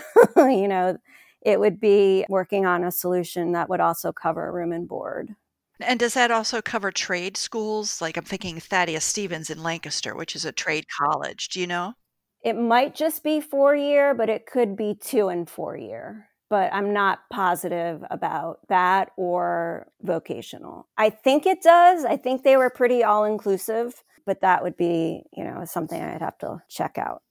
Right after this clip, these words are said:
Speaker 2: Okay, well, I, I can look into it as well, and if I find something, I'll put it in the show's program notes as a link.
Speaker 1: Okay.
Speaker 2: One of the things that I would like to ask about is the graduation rate. I believe I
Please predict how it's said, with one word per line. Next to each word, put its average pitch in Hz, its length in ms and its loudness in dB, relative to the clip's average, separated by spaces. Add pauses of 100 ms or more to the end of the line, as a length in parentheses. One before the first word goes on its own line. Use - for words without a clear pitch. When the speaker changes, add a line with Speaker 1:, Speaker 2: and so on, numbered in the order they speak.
(300)
Speaker 2:
Okay, 233 320 -6
well, 202 160 -2
I, 185 180 -4 (140)
I 302 80 -2
can 302 140 -10
look 254 160 -6
into 233 220 -6
it 196 100 -2
as 175 160 -4
well, 175 220 0
and 202 80 -4
if 185 120 -8
I 175 80 0
find 175 320 -2
something, 156 340 -8
I'll 180 100 -4
put 202 160 -4
it 170 120 -2
in 170 120 -6
the 151 100 -8
show's 151 400 -4
program 147 420 -2
notes - 420 -8 (120)
as 160 180 -2
a 127 60 -6
link. 123 340 -12 (240)
Speaker 1:
Okay. 254 300 0 (500)
Speaker 2:
One 277 140 -2
of 311 100 -4
the 254 80 -6
things 233 280 -6
that 214 100 -2
I 180 160 0
would 175 100 -4
like 175 180 -4
to - 100 -12
ask 185 240 -8
about 165 200 -6
is 165 120 -12
the 180 100 -12
graduation 165 760 -6
rate. - 240 -16 (280)
I 175 160 -4
believe 202 360 -4
I 190 280 -2